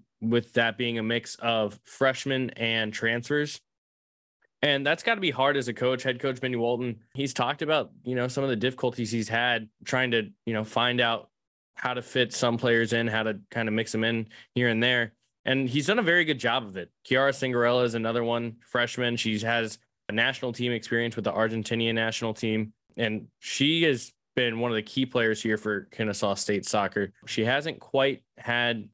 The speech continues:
the performances on the stat sheet, but she's the kind of player that, she's not a stat sheet player. She, it, it's what she does off the ball, getting runs open, all the good passes she has. So the Owls have a lot of young talent. It, it, it's been really fun to watch their games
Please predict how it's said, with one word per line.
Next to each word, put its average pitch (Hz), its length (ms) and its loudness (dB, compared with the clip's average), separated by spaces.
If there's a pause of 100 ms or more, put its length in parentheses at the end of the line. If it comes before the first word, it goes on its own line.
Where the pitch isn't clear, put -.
the 107 180 -2
performances 117 600 0
on 117 140 2
the 98 80 -4
stat 107 360 0
sheet, 190 400 -2 (220)
but 131 100 4
she's 131 220 -2
the 131 60 -8
kind 131 200 0
of 113 60 -6
player 117 300 4
that, 107 280 0
she's 120 220 -2
not 117 120 0
a 107 60 -2
stat 101 260 -2
sheet 98 240 -6
player. 95 360 0
She, 107 240 -4
it, 107 400 -2
it's 117 140 -2
what 127 120 2
she 131 140 0
does 113 160 2
off 104 260 0
the 107 80 -6
ball, 101 380 2 (160)
getting 117 220 0
runs 110 280 0
open, 104 460 0
all 110 200 0
the 107 80 -2
good 104 220 0
passes 98 380 -4
she 107 160 -4
has. 98 360 0 (240)
So - 120 0
the 135 160 4
Owls 202 240 2
have 226 100 2
a 185 40 2
lot 147 200 4
of 160 80 0
young 127 300 0
talent. 117 420 -4 (160)
It, 131 380 4
it, - 0 -
it's 127 180 0
been 156 180 2
really 143 240 4
fun 143 200 0
to 131 80 4
watch 113 380 2
their 117 180 0
games 107 500 -2